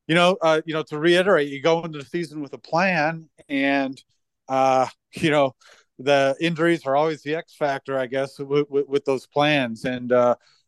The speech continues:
right now, it's just, it's really bitten the Buffaloes this year,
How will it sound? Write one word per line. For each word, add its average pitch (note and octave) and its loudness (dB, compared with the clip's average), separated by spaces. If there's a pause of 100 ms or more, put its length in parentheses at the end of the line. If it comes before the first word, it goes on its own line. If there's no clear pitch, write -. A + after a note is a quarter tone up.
right D3+ 2
now, D3 0
it's C3+ -6
just, C#3+ -4
it's C3+ -10
really D3 0 (100)
bitten D3 -2
the C3 4
Buffaloes C#3+ 4
this C#3 -4
year, D3 2